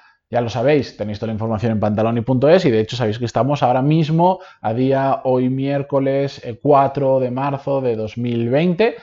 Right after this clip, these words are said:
em, a punto de cerrar las plazas, el día ocho inclusive es el último día para apuntaros en esta primera edición,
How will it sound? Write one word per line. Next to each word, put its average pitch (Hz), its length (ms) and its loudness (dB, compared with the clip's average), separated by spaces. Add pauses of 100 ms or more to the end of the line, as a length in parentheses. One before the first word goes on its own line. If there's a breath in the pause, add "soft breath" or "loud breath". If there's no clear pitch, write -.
(380 loud breath)
em, 104 340 -10
a 110 160 -6
punto 143 300 2
de 127 60 2
cerrar 120 240 -4
las 113 200 -4
plazas, 160 380 0
el 120 140 -2
día 131 220 2
ocho 139 640 -2
inclusive 147 840 0 (260 loud breath)
es 110 180 -10
el 120 120 -4
último 127 460 -2
día 151 320 -2
para 98 420 -6
apuntaros 113 540 -4
en 131 100 -2
esta 127 300 -2
primera 123 380 0
edición, 170 540 2